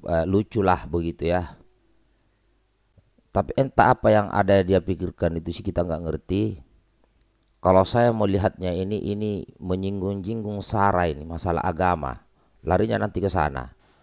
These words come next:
Karena hanya agama Islam di Indonesia ini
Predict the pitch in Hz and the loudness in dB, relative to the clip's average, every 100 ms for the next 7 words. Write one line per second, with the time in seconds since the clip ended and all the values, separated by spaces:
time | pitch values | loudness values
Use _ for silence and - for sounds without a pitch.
0 | _ _ _ _ _ - 90 85 90 139 | _ _ _ _ _ -2 0 0 2 2
1 | 143 - _ _ _ _ _ _ _ _ | -2 -10 _ _ _ _ _ _ _ _
2 | _ _ _ 98 107 107 - 98 95 98 | _ _ _ 2 2 4 0 0 0 0
3 | - 92 - 123 135 101 92 98 92 90 | 0 -4 0 6 6 4 -2 0 -2 0
4 | 90 80 78 90 120 113 | 0 0 -4 -2 -4 -6